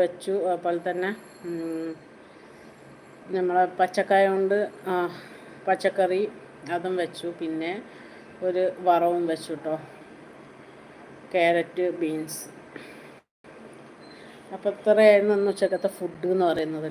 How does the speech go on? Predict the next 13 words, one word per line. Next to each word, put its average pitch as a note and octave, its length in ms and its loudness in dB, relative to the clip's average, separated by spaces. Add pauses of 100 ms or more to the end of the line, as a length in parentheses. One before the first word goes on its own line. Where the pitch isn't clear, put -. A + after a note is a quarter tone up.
ട്ടോ, D3+ 100 -2 (280)
അത്രയായിരുന്നു. F3 960 -2 (3250)
പിന്നെ F3 520 6 (4000)
നാട്ടിലെ G3+ 400 6 (100)
കാലാവസ്ഥ G3 640 6
ഇവിടുത്തെ F#3+ 360 0
കാലാവസ്ഥ F3+ 440 4
ഒക്കെ F#3+ 200 -2
ഭയങ്കര F3+ 800 0 (100)
ചേഞ്ച് F3+ 360 0
ഉണ്ട് F3 140 -6 (120)
ട്ടോ, D#3 120 -4 (1200)
ഭയങ്കര. E3 720 0